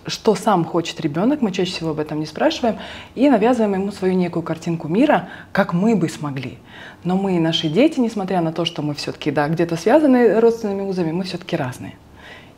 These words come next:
И желания могут быть разные, и, соответственно, миссии какие-то в жизни наши тоже могут быть разные. Поэтому вот здесь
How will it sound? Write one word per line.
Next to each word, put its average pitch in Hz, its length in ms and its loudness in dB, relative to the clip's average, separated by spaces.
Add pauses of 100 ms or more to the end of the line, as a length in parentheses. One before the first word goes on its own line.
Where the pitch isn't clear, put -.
И 196 60 2
желания 175 400 2
могут 127 240 -4
быть 135 160 -8
разные, 196 500 0 (120)
и, 165 140 -2
соответственно, 160 540 -4
миссии 185 300 -4
какие-то 147 360 -6
в - 40 -10
жизни 277 280 4
наши 214 240 2
тоже 208 200 2
могут 175 200 -2
быть 147 160 -8
разные. 151 360 -2 (520)
Поэтому 190 440 0
вот 165 180 -2
здесь 214 240 2